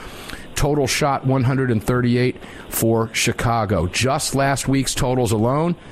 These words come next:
eighty-two people shot, sixty wounded, twenty-two shot and killed, and you won't hear squat about that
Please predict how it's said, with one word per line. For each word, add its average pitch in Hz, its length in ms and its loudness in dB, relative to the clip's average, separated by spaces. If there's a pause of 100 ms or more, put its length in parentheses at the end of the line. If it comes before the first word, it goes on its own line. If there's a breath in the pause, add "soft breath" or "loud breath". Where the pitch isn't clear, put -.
(240 loud breath)
eighty-two 143 480 2
people 113 300 0
shot, 147 320 0
sixty 151 380 0
wounded, 120 360 2
twenty-two 143 460 0
shot 123 300 0
and - 100 0
killed, 120 340 0 (260 loud breath)
and 107 180 4
you 147 180 4
won't 131 300 0
hear 110 240 2
squat 139 840 0
about 98 320 2
that 92 260 0